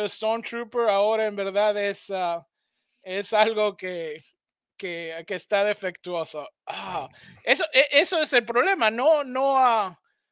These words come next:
Speaker 1: ah, no beneficia a nadie,
Speaker 2: Yeah.
Speaker 1: ¿no? Nadie, nadie sale ganando con esto.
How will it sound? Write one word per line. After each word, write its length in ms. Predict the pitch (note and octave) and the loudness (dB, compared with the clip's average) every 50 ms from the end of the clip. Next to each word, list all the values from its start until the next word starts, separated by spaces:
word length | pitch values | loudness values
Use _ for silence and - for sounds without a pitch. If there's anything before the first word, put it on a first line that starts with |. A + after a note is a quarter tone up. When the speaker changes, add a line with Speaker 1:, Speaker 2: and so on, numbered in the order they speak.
| _ _ _ _ _ _ - | _ _ _ _ _ _ -4
Speaker 1:
ah, 220 | F#3+ F#3+ G3+ G3+ G#3+ | 0 2 2 2 2
no 160 | A#3 B3+ C4+ | 0 0 0
beneficia 500 | C#4 C4+ B3+ - - B3+ - - A#3 G#3 | 2 0 0 -2 -2 -6 -4 2 0 2
a 40 | A3 | 2
nadie, 360 | B3 A#3+ G3 E3+ D#3+ C#3+ - - _ _ _ _ _ | 2 0 0 0 -4 -10 -14 -16 _ _ _ _ _
Speaker 2:
Yeah. 220 | - G#3+ G#3+ G3+ F#3 | -14 -12 -10 -8 -4
Speaker 1:
¿no? 180 | F3+ G3+ A3 A3 | -2 -2 -2 -2
Nadie, 680 | G#3 G3+ G#3 G#3 G#3+ A3 A#3 A#3 A3+ A3 G#3+ G3+ F#3+ F3 | -2 0 2 2 2 2 0 -2 0 0 0 -2 -4 -6
nadie 340 | G3 G3+ G#3 A3+ A3+ A#3+ A3+ | -4 -2 -2 0 0 0 -4
sale 340 | G#3+ - A#3 A3+ A3+ A3 G#3+ | -2 2 0 2 4 4 2
ganando 540 | G3+ F#3 F#3+ G#3 G#3 G#3 G3 F3+ E3+ D#3 - | 2 2 2 0 -2 -2 -2 -6 -10 -10 -10
con 180 | E3 D#3 D#3 | -12 -12 -12
esto. 300 | D3 C#3+ - - - - | -14 -16 -18 -18 -20 -20